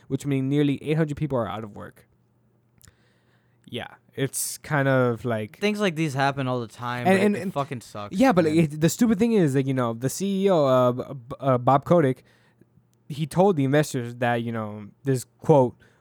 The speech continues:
Speaker 1: "Once again, ach-, once again, the company achieved record results in twenty eighteen." But
Speaker 2: I mean, look at Blackout four.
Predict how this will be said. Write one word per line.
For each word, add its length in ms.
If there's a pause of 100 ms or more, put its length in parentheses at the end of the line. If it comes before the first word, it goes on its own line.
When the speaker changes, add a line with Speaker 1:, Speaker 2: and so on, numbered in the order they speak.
Speaker 1:
"Once 240
again, 240
ach-, 300 (320)
once 220
again, 420
the 80
company 400
achieved 500
record 300
results 340
in 80
twenty 240
eighteen." 400 (1600)
But 220
Speaker 2:
I 80
mean, 160
look 200
at 120
Blackout 460
four. 460